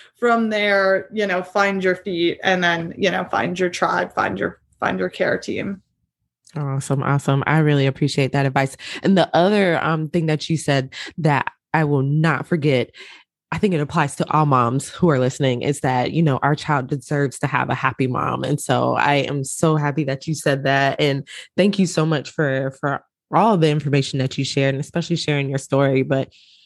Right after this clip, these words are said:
Speaker 2: I know there are moms that are listening that wanna connect with you, learn more about you. How can we find you online? Where can we connect with you?
Speaker 1: Well, I have, uh, so my company is Radical Roots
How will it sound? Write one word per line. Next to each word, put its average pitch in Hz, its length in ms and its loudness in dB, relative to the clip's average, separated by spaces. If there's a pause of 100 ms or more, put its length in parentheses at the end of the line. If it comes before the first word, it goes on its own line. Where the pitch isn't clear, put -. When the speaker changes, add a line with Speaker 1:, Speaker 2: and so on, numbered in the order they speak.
(140)
Speaker 2:
I 165 60 4
know 175 240 4
there 170 180 2
are 151 100 2
moms 156 260 -2
that 151 100 -2
are 147 80 -2
listening 208 360 0
that 170 120 -2
wanna 147 180 -6
connect 160 400 -2
with 170 200 -2
you, 160 160 0
learn 139 180 -4
more 139 160 -8
about 147 500 0
you. 147 200 4 (260)
How 196 260 -4
can 214 200 0
we 214 120 4
find 160 360 4
you 175 100 2
online? 165 640 2
Where 151 100 0
can 151 200 -2
we 147 100 0
connect 139 400 -2
with - 180 -10
you? 95 220 -8 (1200)
Speaker 1:
Well, 247 280 0
I 240 160 2
have, 285 340 0
uh, 247 280 0
so 269 120 -6
my 240 140 -2
company 285 320 -2
is 277 160 -4
Radical 269 400 2
Roots 254 320 -2